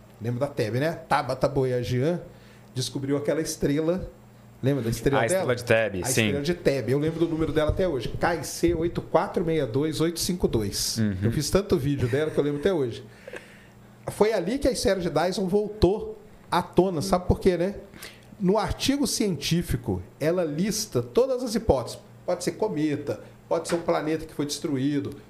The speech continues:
Speaker 1: pode ser uma nuvem de gás da, da estrela, pode ser não sei o quê. E ela coloca como última coisa, ela colocou isso no artigo.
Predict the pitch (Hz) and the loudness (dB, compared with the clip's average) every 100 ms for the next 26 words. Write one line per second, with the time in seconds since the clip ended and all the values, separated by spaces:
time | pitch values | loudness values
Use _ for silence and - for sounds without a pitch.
0 | - 151 151 - 170 165 143 156 165 151 | -4 -4 -2 -2 0 0 0 0 0 -2
1 | 147 143 131 151 139 151 - 131 131 127 | -2 0 2 2 0 -2 -4 -4 -2 -2
2 | - 127 156 120 117 160 175 165 160 151 | -2 0 0 -2 -2 0 0 -2 -2 0
3 | 185 185 151 170 196 160 160 - 156 135 | 0 0 0 0 2 2 2 2 2 2
4 | 175 202 - 123 117 151 131 - 135 147 | 0 0 0 0 2 0 0 0 0 0
5 | 156 165 190 175 190 - 240 - 185 180 | 2 2 2 0 0 0 -4 0 -2 0